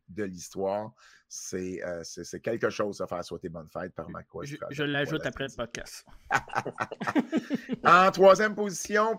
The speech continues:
Speaker 1: P C O. Euh, donc, qui, euh, ben, évidemment, on en a parlé tantôt, mais P C O qui a été, euh, euh, il a lutté pour le Ring of Honor, mais qui a lutté également pour, euh, Game Changer. Il a lutté en Ontario, dans les Maritimes,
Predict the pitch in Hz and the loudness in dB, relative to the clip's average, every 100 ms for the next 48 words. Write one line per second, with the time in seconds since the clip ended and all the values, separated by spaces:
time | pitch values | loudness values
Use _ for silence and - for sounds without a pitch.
0 | - 170 185 170 - 170 175 180 - 143 | -4 -6 -6 -8 -10 -8 -6 -6 4 8
1 | 175 185 180 156 113 _ _ _ _ _ | 8 6 2 0 -4 _ _ _ _ _
2 | 104 107 107 107 101 101 92 90 123 127 | -6 -4 -4 -4 -6 -10 -10 -4 -2 -4
3 | - - 117 117 107 95 101 101 117 117 | -14 -10 0 2 2 0 -4 -2 -4 0
4 | 131 143 113 101 104 107 110 110 107 120 | 0 -2 -4 -8 -10 -8 -2 -2 -2 -4
5 | 117 98 123 127 107 104 - 98 101 107 | -6 -4 -6 -6 -10 -12 -14 -10 -6 -6
6 | 113 107 92 85 104 98 98 87 82 _ | -6 -8 -8 -10 -10 -8 -8 -8 -12 _
7 | _ _ 92 92 123 123 127 147 135 131 | _ _ -12 -12 -10 -10 -6 -6 -2 2
8 | 123 139 151 147 151 147 170 185 170 131 | 2 2 0 2 2 2 2 2 0 -4
9 | 123 113 131 123 120 120 98 82 82 - | -6 -4 0 0 0 -6 -10 -16 -16 -12
10 | 95 92 90 _ 113 120 139 151 143 135 | -10 -10 -14 _ -10 -10 -6 -4 -4 0
11 | 151 151 113 110 117 120 139 139 131 139 | 0 0 -2 -4 -4 -4 -2 -2 0 -6
12 | 143 113 90 98 135 135 120 135 135 | -6 -8 -12 -6 -6 -6 -8 -4 -4